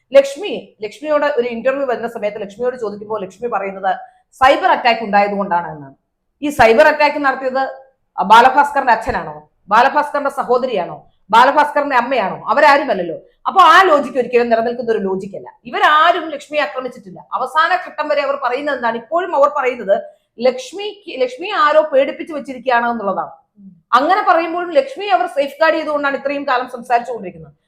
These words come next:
പക്ഷെ ലക്ഷ്മി ആ കുടുംബവുമായി ഒരു ബന്ധം പുലർത്തുകയോ അല്ലെങ്കിൽ ഇതുമായി ബന്ധപ്പെട്ട ഒരു ദൃക്സാക്ഷി വന്നു എന്ന് പറയുന്നത്, സോബി എന്ന് പറയുന്ന ഒരു ദൃക്സാക്ഷി എത്തുമ്പോൾ സ്വാഭാവികമായി ഉറങ്ങിക്കിടന്ന ഒരാളെന്ന രീതിയിൽ അല്ലെങ്കിൽ താൻ,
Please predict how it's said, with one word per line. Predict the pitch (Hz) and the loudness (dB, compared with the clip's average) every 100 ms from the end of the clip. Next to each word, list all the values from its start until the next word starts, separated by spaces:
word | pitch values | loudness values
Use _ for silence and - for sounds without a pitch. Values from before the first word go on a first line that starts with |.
| _ | _
പക്ഷെ | 226 311 | -6 -2
ലക്ഷ്മി | 262 - 339 | -2 -2 -4
ആ | |
കുടുംബവുമായി | 311 269 254 285 359 339 302 | -4 -6 -8 -6 -2 2 2
ഒരു | 262 | 2
ബന്ധം | 233 220 277 285 | 0 0 -2 -4
പുലർത്തുകയോ | 247 196 202 180 180 196 - _ _ 247 | -2 -4 -4 -4 -2 -4 -10 _ _ 0
അല്ലെങ്കിൽ | 277 330 359 | 2 2 0
ഇതുമായി | 302 330 370 370 | -4 -2 0 2
ബന്ധപ്പെട്ട | 285 - 269 269 | 0 -2 -4 -6
ഒരു | 285 | -8
ദൃക്സാക്ഷി | - - 415 370 - | -12 -4 -2 -2 -2
വന്നു | 233 220 | -4 -4
എന്ന് | 190 | -4
പറയുന്നത്, | 175 185 202 | -4 -6 -4
സോബി | 285 320 392 | 2 2 2
എന്ന് | 339 311 | 0 2
പറയുന്ന | 277 277 | 2 0
ഒരു | 262 | -4
ദൃക്സാക്ഷി | 233 - 302 302 277 | -8 -4 -4 -2 -6
എത്തുമ്പോൾ | 208 196 160 _ _ _ - | -8 -10 -14 _ _ _ 0
സ്വാഭാവികമായി | 320 349 339 349 302 254 233 196 196 220 | 4 4 4 0 0 -2 -2 -2 -4 -2
ഉറങ്ങിക്കിടന്ന | 269 294 311 302 240 226 | -2 0 -2 -2 -2 2
ഒരാളെന്ന | 214 202 208 190 | 4 4 2 -2
രീതിയിൽ | 196 185 226 - | -6 -8 -10 -8
അല്ലെങ്കിൽ | 240 254 277 | -6 -6 -4
താൻ, | 269 277 | -2 -2